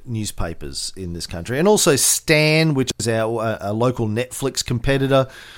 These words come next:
It was already a joint venture between Nine and Fairfax, but now Nine will own it whole as bolus.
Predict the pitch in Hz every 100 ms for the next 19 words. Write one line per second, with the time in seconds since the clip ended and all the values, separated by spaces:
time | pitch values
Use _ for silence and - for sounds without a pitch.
0 | - 127 135 131 135 127 110 113 98 110
1 | 98 82 - 101 95 92 87 - 107 107
2 | 120 117 95 92 92 92 95 98 98 92
3 | 101 92 92 90 85 90 85 85 - 104
4 | 110 113 -